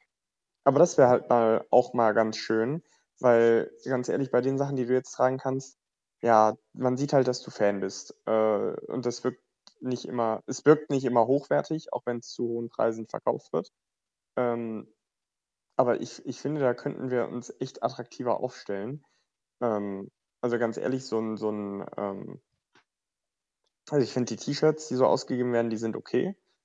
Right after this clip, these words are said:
Äh, aber jetzt mal so 'n schönen Trainingsanzug und ich mein, wenn man Sport macht,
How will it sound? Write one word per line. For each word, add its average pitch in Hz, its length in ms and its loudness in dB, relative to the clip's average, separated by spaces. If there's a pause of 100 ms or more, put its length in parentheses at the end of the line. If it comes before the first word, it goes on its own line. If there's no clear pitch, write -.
(360)
Äh, 127 40 2
aber 117 420 4
jetzt 117 200 0
mal 117 120 -2
so 113 100 -4
'n 110 100 -2
schönen 165 240 0
Trainingsanzug 131 840 -2 (100)
und 120 280 -4
ich - 160 -10
mein, 107 460 -4 (140)
wenn 120 120 0
man 113 120 -2
Sport - 320 0
macht, - 300 -2